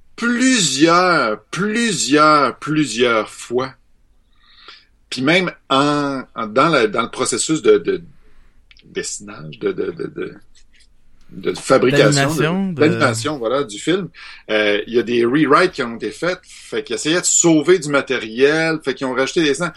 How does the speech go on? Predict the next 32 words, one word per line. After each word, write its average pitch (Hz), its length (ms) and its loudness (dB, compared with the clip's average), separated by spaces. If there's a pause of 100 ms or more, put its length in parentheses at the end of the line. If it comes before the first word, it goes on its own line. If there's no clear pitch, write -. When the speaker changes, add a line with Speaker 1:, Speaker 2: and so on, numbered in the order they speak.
(880)
Speaker 1:
C'est 175 440 4
n'importe 185 1300 -2
quoi. 202 300 -4 (800)
Speaker 2:
Non, 220 80 0
mais 226 140 0
on 131 120 -2
s'entend 185 440 -2
que, - 140 -6 (220)
ok, 131 140 -6
euh, - 140 -12 (640)
euh, - 40 -10 (240)
allons 156 220 0
du 175 140 -2
début, 135 400 2
à 127 80 0
la 123 120 0
base, 147 300 2
bon, 110 140 -12
c'est - 140 -12
un 143 80 -6
film 233 440 -2 (520)
qui 139 160 -8
fait - 180 -2
un 196 220 0
peu 196 260 -2
le 139 160 -2
pont 165 540 0
entre 131 720 -2 (240)
deux 135 600 -2
saisons 143 560 -2
de 127 200 -4
Transformers, 110 580 -8